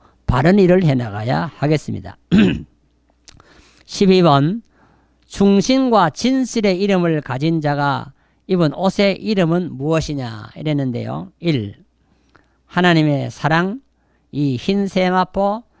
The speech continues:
삼, 하나님의 말씀 이랬는데,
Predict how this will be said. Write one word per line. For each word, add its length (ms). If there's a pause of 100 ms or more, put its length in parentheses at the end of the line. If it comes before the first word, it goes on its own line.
(100)
삼, 340
하나님의 480
말씀 760
이랬는데, 800